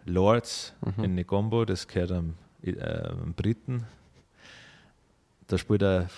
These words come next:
Speaker 1: glaub ich, jeden Tag Live-Musik, das war echt schon mal cool. Und da hab ich, ähm, ja, Curry gegessen. War so eine Art thailändisches Curry, haben sie es genannt, aber hat anders geschmeckt, auch das war sehr gut. Insgesamt auch das Frühstück ist interessant und gut.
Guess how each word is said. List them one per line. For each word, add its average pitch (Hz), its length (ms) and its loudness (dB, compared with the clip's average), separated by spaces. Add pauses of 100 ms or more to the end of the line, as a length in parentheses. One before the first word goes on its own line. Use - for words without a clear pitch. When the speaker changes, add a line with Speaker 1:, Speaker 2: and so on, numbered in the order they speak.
Speaker 1:
glaub 92 160 0
ich, 98 80 2
jeden 107 200 0
Tag 95 140 0
Live-Musik, 120 640 -2
das 98 160 -8
war 95 120 -2
echt 101 220 -6
schon 110 100 -6
mal 107 100 -4 (100)
cool. 110 180 0
Und 95 200 -2
da 98 100 6
hab 98 180 4
ich, 95 240 4
ähm, 92 520 0 (260)
ja, 87 260 -2
Curry 92 380 -2
gegessen. 95 460 -4 (840)
War 87 160 0
so 90 180 -2
eine 85 240 -4 (120)
Art - 280 -4
thailändisches 92 640 -4
Curry, 92 260 -2
haben 90 120 0
sie 92 100 -10
es - 80 -12
genannt, 90 280 -4
aber 80 120 -2
hat 85 120 -6
anders 87 280 -4
geschmeckt, 92 320 -6
auch 90 60 -4
das 90 160 -8
war 92 80 -6
sehr 87 180 -6
gut. 90 300 -8 (680)
Insgesamt 107 520 0
auch 98 60 4
das - 380 -2
Frühstück - 580 -2 (240)
ist - 160 -8
interessant 101 640 -4
und 98 120 -6
gut. 107 300 -2